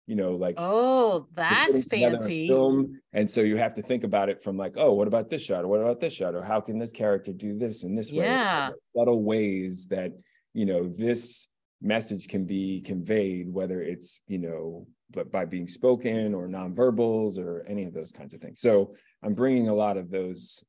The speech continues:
Speaker 1: talents to, um, to the table.
Speaker 2: Absolutely. And you didn't mention the, the beta, the app that you're testing.
Speaker 1: Yeah. So there's
Speaker 2: Let's, uh, highlight that. Don't forget that.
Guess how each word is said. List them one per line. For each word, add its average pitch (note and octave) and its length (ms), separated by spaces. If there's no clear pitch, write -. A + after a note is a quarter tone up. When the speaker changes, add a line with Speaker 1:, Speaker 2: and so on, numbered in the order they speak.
Speaker 1:
talents F2+ 500
to, E2+ 360
um, D#2+ 440
to F#2 100
the - 100
table. - 380
Speaker 2:
Absolutely. E3 640
And D3 280
you E3 80
didn't F3+ 200
mention D3+ 460
the, B2+ 380
the C#3 80
beta, D3 500
the D3+ 140
app D#3+ 340
that C3+ 140
you're C3 100
testing. C#3+ 480
Speaker 1:
Yeah. D3 440
So C3+ 440
there's C3+ 380
Speaker 2:
Let's, - 20
uh, B3+ 140
highlight B3 500
that. A#3+ 320
Don't G3 160
forget D4 280
that. D#4+ 320